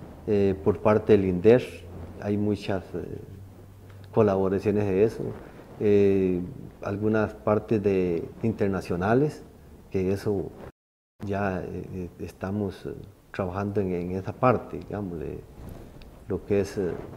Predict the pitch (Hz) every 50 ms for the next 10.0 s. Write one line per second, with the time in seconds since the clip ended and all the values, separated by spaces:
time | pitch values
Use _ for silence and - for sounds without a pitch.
0 | - - - 85 95 92 95 101 104 104 101 95 - - 98 90 - - 92 87
1 | 87 85 80 78 82 82 78 - - - - - - - 95 95 98 98 95 -
2 | 104 98 95 95 95 101 101 101 92 92 - - - - - - - - - -
3 | - 95 - 104 92 90 87 85 95 92 95 123 143 147 139 - - - - -
4 | - - - - - - - - - - - - 104 98 95 - 101 - 123 117
5 | 120 110 98 87 - - - 104 104 - - 107 107 - - 110 - - 95 90
6 | 82 - - 82 85 90 92 - - 113 110 98 82 80 80 80 - - - -
7 | - - - - - - - - - - - - - - 113 104 107 131 156 170
8 | 160 156 170 190 190 170 135 107 107 104 98 - 165 185 175 165 139 - - -
9 | - - - - - - - - 98 95 - 113 101 92 95 117 147 165 160 131
10 | 95